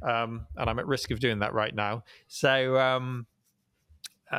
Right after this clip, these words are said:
I'm gonna go with the all-in-one design with everything on it, but with the redes-, with a redesigned layout so that that trackball's not too close. Uh, and if you want two-player, then I would say you buy two of them instead of trying to fight over one long,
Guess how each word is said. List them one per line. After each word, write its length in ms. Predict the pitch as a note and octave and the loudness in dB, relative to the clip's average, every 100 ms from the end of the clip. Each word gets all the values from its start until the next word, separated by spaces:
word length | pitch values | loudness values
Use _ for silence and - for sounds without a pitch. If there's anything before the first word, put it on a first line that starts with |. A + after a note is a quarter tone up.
| C3+ B2 B2+ | -2 -2 -2
I'm 140 | C#3 | 0
gonna 160 | D3+ D#3+ | 0 2
go 220 | E3+ F3 | 4 4
with 160 | E3+ C#3+ | 4 2
the 120 | D3+ | 2
all-in-one 560 | D#3 C3+ C3 A#2 A2+ | 2 4 2 0 0
design 400 | G#2 G2 G#2 G2+ | -2 -2 0 0
with 140 | G#2+ A2 | 0 0
everything 500 | D#3+ C#3+ C3 B2+ A#2 | 0 0 0 2 2
on 160 | G#2 | 2
it, 140 | G2 - - | 0 -2 0
but 320 | D#3+ C3+ - | 2 2 0
with 220 | C3 A2+ | -2 0
the 100 | C#3+ | -2
redes-, 520 | A#2 A#2+ A#2+ A2+ A#2 E3+ | -2 0 0 0 -2 -2
with 220 | C3 B2+ | 0 2
a 40 | |
redesigned 560 | A#2+ B2 A2 G#2+ G#2+ G#2 | 2 0 0 0 0 2
layout 360 | G2+ F#2 F#2 - | 2 0 -2 -6
so 100 | G#2+ | -6
that 120 | G#2 | -2
that 180 | G2 - | -2 -2
trackball's 460 | - - A2+ G2 G2 | -4 -6 -4 -2 -2
not 160 | - | -6
too 160 | - G2+ | -4 -8
close. 400 | - F#2+ F#2 - - - - - | -2 -2 -2 -6 -14 -16 -16 -4
Uh, 280 | C3 A2+ A2 - | 0 2 2 0
and 120 | C3 | 0
if 140 | B2 | 2
you 80 | D#3 | 2
want 200 | G3 F3 | 2 2
two-player, 480 | - D3 - B2+ A#2 | 0 0 2 2 2
then 300 | A2+ A2+ A2+ - - _ _ | 2 0 -4 -10 -20 _ _
I 80 | A#2 | -2
would 140 | G#2+ G2+ | -2 0
say 120 | A2 | 0
you 160 | A2+ | 0
buy 200 | A#2+ B2 | 0 0
two 260 | C3 G#3 E3 | 0 2 2
of 120 | F2+ | 0
them 200 | F#2 E2+ - - _ - | -6 -10 -14 -20 _ -2
instead 420 | C3 A2+ - B2+ | -2 0 2 2
of 160 | A#2+ - | 0 -2
trying 200 | - C3 | -2 0
to 80 | A#2+ | 0
fight 380 | - - B2+ - | -4 0 0 2
over 240 | C3 A#2 A2+ | 0 2 2
one 460 | A2+ A#2+ A2 A2 - - - - | 4 4 4 0 -4 -16 -6 0
long, 560 | B2+ B2+ A#2 A#2+ A#2 | 4 6 4 2 -2